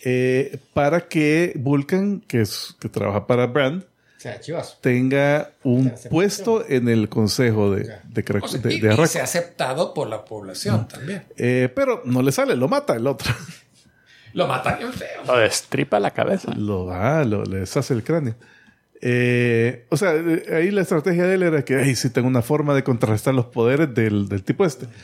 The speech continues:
Speaker 1: Los contrarresta, pero igual el otro lo,
Speaker 2: Ah,
Speaker 1: lo
Speaker 2: puro
Speaker 1: mata
Speaker 2: piñazo.
Speaker 1: puro piazo. Entonces después que llega Magneto y él sí lo logra derrotar, entonces ya es Thor-, Storm y Magneto tienen, eh, sitio en el, en el consejo.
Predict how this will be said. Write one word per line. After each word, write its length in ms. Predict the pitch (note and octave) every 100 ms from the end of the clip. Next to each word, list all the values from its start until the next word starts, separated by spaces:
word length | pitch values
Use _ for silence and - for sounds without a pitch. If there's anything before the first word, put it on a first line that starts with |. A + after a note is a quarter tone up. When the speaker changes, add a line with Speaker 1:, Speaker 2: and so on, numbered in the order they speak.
| - _
Speaker 1:
Los 140 | C3+
contrarresta, 640 | D#3+ C#3 F3+ F#3 E3+ A#3+ G#3+ - - _
pero 180 | A#3 A3+
igual 200 | E3+ C#3
el 60 |
otro 180 | C3+ A3+
lo, 300 | A#3+ C#3 - _ _ _ -
Speaker 2:
Ah, 100 | -
Speaker 1:
lo 180 | F3 D#3
Speaker 2:
puro 80 | C#3+
Speaker 1:
mata 140 | C#3 D3
Speaker 2:
piñazo. 80 | D#3
Speaker 1:
puro 240 | E3 C3+
piazo. 580 | D3+ A#2 - G3 - E3 - G#3+ - -
Entonces 220 | - F3
después 300 | G3 F#3 G#3
que 120 | G3+ D3
llega 240 | B2 B2
Magneto 540 | C3+ F3 F#3+ D#3+ E3+ C#3+
y 200 | A#2+ A#2+
él 180 | B2
sí 120 | - B2
lo 100 | A2
logra 260 | G#2+ G#2+
derrotar, 300 | A2 C3 D#3+
entonces 420 | F3 A2 C#3 C3
ya 100 | A#2 A#2+
es 240 | A#2 - _
Thor-, 260 | - A#2 C#3+
Storm 500 | A2 - E3 A2+ G#2 - _ _
y 160 | B2+
Magneto 720 | A#2 A2+ A#2 D3 - A3 G#3 - _ _ _ _
tienen, 360 | C#3+ B2+ A#2 G#2 -
eh, 140 | C3 G#2+
sitio 300 | - C3 B2
en 100 | G#2+
el, 140 | G2 G2
en 120 | F#2+
el 100 | F#2+
consejo. 460 | G2+ G2+ E3 A#2